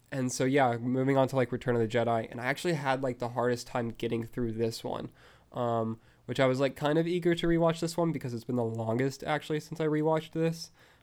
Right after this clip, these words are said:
Um, and, I mean, it's good. I, the whole, like, beginning sequence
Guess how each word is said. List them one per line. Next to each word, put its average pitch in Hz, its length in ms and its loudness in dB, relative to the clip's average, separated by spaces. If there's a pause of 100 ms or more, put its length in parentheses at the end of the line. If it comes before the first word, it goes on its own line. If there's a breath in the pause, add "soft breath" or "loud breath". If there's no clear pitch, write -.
(120)
Um, 113 480 0 (880)
and, 127 420 4 (140)
I 139 100 -2
mean, 143 200 4
it's - 440 -2 (500)
good. 139 380 2 (720 soft breath)
I, 123 760 4 (480 soft breath)
the 135 120 0
whole, 151 220 8
like, 143 160 6
beginning 131 400 0
sequence 127 640 -4